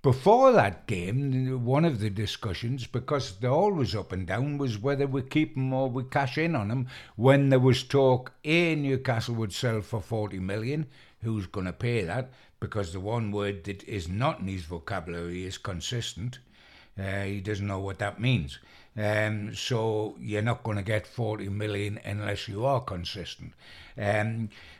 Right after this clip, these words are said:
but, you know, the, the talk was before that, do we cash in? Will it be Chelsea that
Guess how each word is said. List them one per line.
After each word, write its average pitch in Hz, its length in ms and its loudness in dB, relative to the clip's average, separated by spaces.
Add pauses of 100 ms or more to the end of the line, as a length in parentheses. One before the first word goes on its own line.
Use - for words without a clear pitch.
(120)
but, 131 300 2
you 160 120 2
know, 127 220 4
the, 131 280 2
the 127 140 4
talk 151 460 2
was 120 240 2
before 131 500 0
that, 107 300 -4
do 123 140 6
we 123 200 4
cash 120 460 0
in? 123 540 2
Will 120 220 2
it 113 220 -4
be 117 180 0
Chelsea 127 1000 2
that 123 280 0